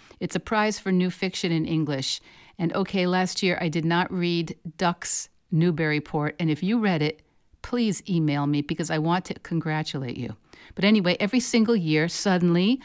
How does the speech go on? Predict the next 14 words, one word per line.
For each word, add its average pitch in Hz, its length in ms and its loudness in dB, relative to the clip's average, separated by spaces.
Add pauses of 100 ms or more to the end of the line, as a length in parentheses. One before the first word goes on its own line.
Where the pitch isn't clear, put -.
(240)
I 175 100 0
have 180 400 0 (180)
the 165 120 -4
backlog 175 720 0 (500)
of 160 160 -2
these 185 200 0
books - 520 -2 (140)
on 185 160 2
my 175 340 0
bedstand, 160 680 -2 (460)
and 165 140 2
I'm 156 160 4
really 185 320 2
behind, 180 580 0